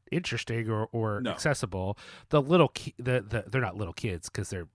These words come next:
Speaker 1: basically full-on adults pretending to be
Speaker 2: It's funny 'cause they're
Speaker 1: teenagers.
Speaker 2: kinda presented as little kids and how they act in the movie, but yeah, they're, they're obviously people in their late teens, early
Speaker 1: Yeah,
Speaker 2: twenties.
Speaker 1: yeah, yeah, yeah. Full,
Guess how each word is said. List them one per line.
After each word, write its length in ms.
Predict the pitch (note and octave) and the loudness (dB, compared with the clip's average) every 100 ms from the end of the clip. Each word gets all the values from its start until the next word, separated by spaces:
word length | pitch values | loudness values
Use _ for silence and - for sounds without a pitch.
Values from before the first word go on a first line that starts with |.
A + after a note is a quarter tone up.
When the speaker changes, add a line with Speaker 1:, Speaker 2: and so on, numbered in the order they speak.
| _ | _
Speaker 1:
basically 300 | A#2+ A2 F#2+ | -4 -4 -6
full-on 340 | - G2+ F2+ | -6 -6 -4
adults 360 | F2 F2 E2 - | -6 -8 -8 -10
pretending 400 | - - F2 E2 | -10 -10 -10 0
to 40 | |
be 60 | G3+ | 4
Speaker 2:
It's 100 | G3 | 8
funny 220 | A#3 A3+ | 12 12
'cause 160 | - F#3 | 12 10
they're 100 | F3 | 10
Speaker 1:
teenagers. 60 | |
Speaker 2:
kinda 200 | - A#3 G3 | 10 10 10
presented 520 | E3 - D3+ D#3+ C#3+ | 8 6 4 4 2
as 220 | A2+ A2+ | 2 0
little 160 | B2+ B2 | -2 -4
kids 320 | - B2+ A#2+ | 0 2 2
and 100 | A#2+ | -2
how 140 | B2 | -2
they 160 | A2+ A2+ | -2 -2
act 300 | A#2 A#2+ - | -4 -4 -4
in 80 | A2 | -4
the 80 | |
movie, 260 | G#2+ A#2 C#3+ | -4 -4 -4
but 180 | B2 G#2+ | -4 2
yeah, 200 | C#3 E2 | 2 2
they're, 180 | G#2+ G#2+ | -2 -4
they're 240 | - G#2+ - | -2 -2 0
obviously 360 | A2 G#2+ G#2 | -2 -2 -8
people 280 | G2 G#2+ F#2+ | -8 -10 -10
in 60 | G2 | -8
their 200 | G2 F2+ - - | -8 -10 -14 -4
late 180 | A2 G2+ | -4 -4
teens, 380 | - A#2 A2 | -6 -4 -2
early 160 | A#2+ A#2+ | 0 2
Speaker 1:
Yeah, 100 | B2+ | 4
Speaker 2:
twenties. 200 | G#2+ F#2+ | 2 0
Speaker 1:
yeah, 240 | A#2 A2 A2 | 0 2 0
yeah, 40 | |
yeah. 140 | G#2 | -2
Full, 380 | F#2 - F3 E3 | -4 4 6 4